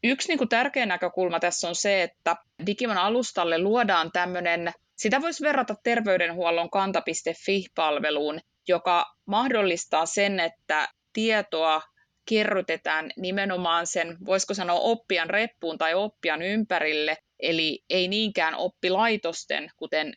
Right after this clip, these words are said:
se on tähän asti tehty. Ja se mahdollistaa sen, että oppijalle saadaan semmonen ehyt elinkaari ja, ja se tieto kulkee sen koulupolun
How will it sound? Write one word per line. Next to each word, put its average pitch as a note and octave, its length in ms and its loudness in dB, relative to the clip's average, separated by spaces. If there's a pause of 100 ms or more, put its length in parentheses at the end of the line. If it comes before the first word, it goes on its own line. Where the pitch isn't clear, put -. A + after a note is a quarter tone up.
se E3+ 120 -4
on D#3 100 -6
tähän E3 360 -2
asti - 380 -6 (180)
tehty. - 460 -6 (220)
Ja D3+ 280 0 (280)
se A#3 160 -4
mahdollistaa F#3 760 -2
sen, G3 300 -2
että F3 480 -6
oppijalle E3+ 680 -2
saadaan E3+ 560 -2
semmonen D#3 500 -4 (420)
ehyt A#3 640 -4 (240)
elinkaari B3+ 800 0 (120)
ja, F3 220 -2
ja E3+ 140 -4
se F#3 180 -4
tieto G#3 340 0
kulkee G#3 600 -2
sen E3 380 -4 (180)
koulupolun F#3+ 840 2